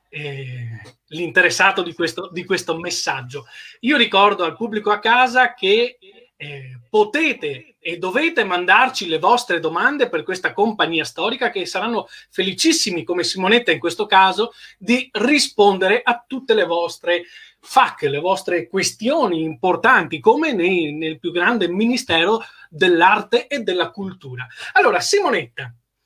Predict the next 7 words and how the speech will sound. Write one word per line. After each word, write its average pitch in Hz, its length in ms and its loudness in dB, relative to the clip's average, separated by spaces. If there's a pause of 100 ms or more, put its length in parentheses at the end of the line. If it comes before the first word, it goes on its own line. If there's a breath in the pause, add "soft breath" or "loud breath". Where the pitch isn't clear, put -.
(720 loud breath)
la 277 220 0
tua 392 220 4
particolarità 180 880 0 (180)
nel 185 260 -6
personaggio 208 540 2
di 160 360 -10
Gasparina 139 1200 -4